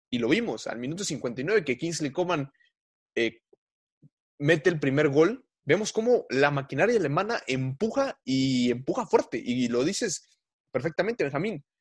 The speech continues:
Es ese A D N campeón, ese, esa mentalidad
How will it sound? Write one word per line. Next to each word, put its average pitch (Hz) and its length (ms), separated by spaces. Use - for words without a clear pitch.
Es - 260
ese 208 240
A 190 80
D 190 120
N 190 180
campeón, 135 520
ese, 156 520
esa 151 180
mentalidad 117 880